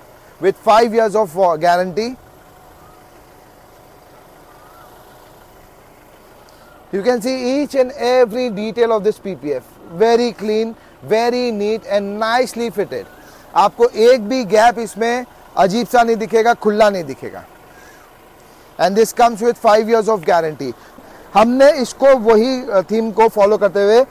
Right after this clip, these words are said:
इसके हेडलैम्प्स भी हमने स्मोक ब्लैक किए हैं।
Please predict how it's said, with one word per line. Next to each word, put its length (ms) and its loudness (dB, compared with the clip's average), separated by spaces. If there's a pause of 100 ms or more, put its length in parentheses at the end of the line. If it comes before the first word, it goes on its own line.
(200)
इसके 200 -2
हेडलैम्प्स 540 2
भी 160 -2
हमने 360 -2
स्मोक 320 -4
ब्लैक 320 -2
किए 180 -8
हैं। 100 -12